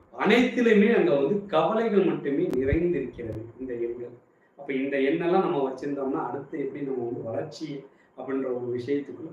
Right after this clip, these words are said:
போகவே முடியாது. தடை, தடை, தடை, எல்லாத்துலயுமே தடையை தான் கொடுத்துக்கிட்டே இருக்கும்.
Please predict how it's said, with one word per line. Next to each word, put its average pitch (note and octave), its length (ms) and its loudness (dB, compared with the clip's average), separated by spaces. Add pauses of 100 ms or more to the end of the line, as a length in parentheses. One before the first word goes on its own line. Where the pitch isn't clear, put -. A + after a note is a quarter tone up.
(120)
போகவே A3 420 6
முடியாது. A#2+ 520 -2 (540)
தடை, A3+ 400 2
தடை, F3+ 380 4
தடை, C#3 220 2
எல்லாத்துலயுமே F#3+ 840 0
தடையை C#3+ 400 -2
தான் D#3 220 -8
கொடுத்துக்கிட்டே A#2+ 380 -10
இருக்கும். A2 380 -8